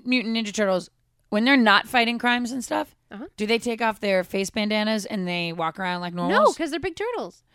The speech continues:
Speaker 1: So they just are always in the sewer and they wait for bad things to happen and then they go out and defend good people?
Speaker 2: To my knowledge, yes. I'm going on the knowledge of, like, the movie, whether it's, like, the live action movie.
Speaker 1: Which
Speaker 2: And
Speaker 1: I've
Speaker 2: they ha-
Speaker 1: heard is re-, it's ba-, really bad, right?
Speaker 2: I won't, I'm,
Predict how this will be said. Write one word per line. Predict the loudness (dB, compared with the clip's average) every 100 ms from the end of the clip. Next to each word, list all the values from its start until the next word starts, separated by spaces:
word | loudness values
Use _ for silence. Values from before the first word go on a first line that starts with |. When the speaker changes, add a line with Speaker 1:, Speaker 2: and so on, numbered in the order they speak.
| _ _ -12
Speaker 1:
So | -2 0
they | 0
just | 0 2
are | 4
always | 4 2
in | -4
the | -4
sewer | -2 -2 -2 -8 _ _
and | -2
they | 4
wait | 4 4
for | 2
bad | 2 2
things | 0 0
to |
happen | 0 0
and | -2
then | -4
they |
go | 0 2
out | 2
and | 0
defend | -4 -4 -4 -6 -12 _ _ _ -4
good | -2 -2
people? | -6 -4 -4 -6 _
Speaker 2:
To | -4
my | -2
knowledge, | -2 -2 -2
yes. | -2 -2
I'm | -2 0
going | 2 0 0
on | -2
the | -2
knowledge | -2 -2 -4
of, | -2 -2 -2
like, | -2 -4 -4 -8
the | -10
movie, | -6 -6 -6 -6 -8 -8
whether | -6 -4
it's, | -4 -6
like, | -8
the | -4
live | -2 -2
action | -4 -6 -8 -10
movie. | -10 -10 -12 _
Speaker 1:
Which | -2 0
Speaker 2:
And |
Speaker 1:
I've | 4
Speaker 2:
they |
ha- | 2
Speaker 1:
heard |
is | 2 -8 -10
re-, | -8 -8
it's | -12
ba-, | -2 0 2
really | 0 0
bad, | 0 -2
right? | -2 -6 -8 _
Speaker 2:
I | 2
won't, | 2 2
I'm, | 0